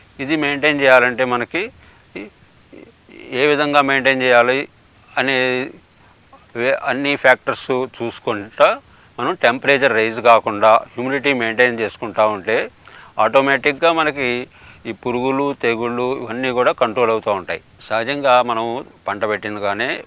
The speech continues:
ఎమ్మటే కలుపు మొక్కలు వస్తూ ఉంటాయి. ఈ కలుపు మొక్కలు అని మనం అనుకుంటున్నాం, కానీ ఇవి, వీటిలో ఎన్నో ఔషధ గుణాలు ఉన్నటువంటి మొక్కలు ఉన్నాయి.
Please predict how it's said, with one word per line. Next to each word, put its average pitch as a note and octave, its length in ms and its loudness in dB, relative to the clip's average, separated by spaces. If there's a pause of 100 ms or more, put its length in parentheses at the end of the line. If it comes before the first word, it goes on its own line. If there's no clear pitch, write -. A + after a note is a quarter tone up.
(140)
ఎమ్మటే A#2+ 760 -6
కలుపు G#2+ 200 -6
మొక్కలు G#2+ 320 -6
వస్తూ G2 260 -6
ఉంటాయి. F#2+ 420 -4 (400)
ఈ A2 240 -8 (100)
కలుపు C#3 280 -4
మొక్కలు C#3 840 -2 (380)
అని D3+ 320 -2
మనం B2 280 -2
అనుకుంటున్నాం, A2+ 680 -6 (420)
కానీ D3+ 320 0
ఇవి, B2+ 440 -4 (460)
వీటిలో B2+ 440 0
ఎన్నో C3+ 520 2
ఔషధ B2+ 220 -2
గుణాలు C3 300 4
ఉన్నటువంటి A#2+ 420 -4
మొక్కలు G#2+ 300 -4
ఉన్నాయి. F2 240 -8